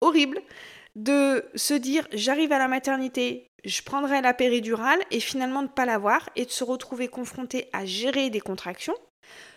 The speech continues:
de mentalement ne pas y être prête, que notre conjoint, notre conjointe ne soit pas prête non plus à ce, ce scénario et finalement de basculer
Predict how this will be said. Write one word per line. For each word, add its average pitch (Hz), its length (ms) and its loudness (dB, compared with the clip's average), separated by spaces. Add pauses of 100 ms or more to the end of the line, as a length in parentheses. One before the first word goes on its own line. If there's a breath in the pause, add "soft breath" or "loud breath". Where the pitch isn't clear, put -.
de 220 140 2
mentalement 285 600 0
ne 220 100 0
pas 202 180 -2
y 185 100 -4
être 180 200 -6
prête, - 580 -6 (460 loud breath)
que 311 80 0
notre 311 240 0
conjoint, 294 480 0
notre 254 200 -4
conjointe 262 380 -4
ne 240 100 -2
soit 208 200 -2
pas 226 120 0
prête - 300 -2
non 277 140 0
plus 262 180 -4
à 240 100 2
ce, - 140 -6
ce - 160 -4
scénario 220 560 -2 (100)
et 254 100 -2
finalement 294 580 -2
de 233 100 -2
basculer 277 840 -2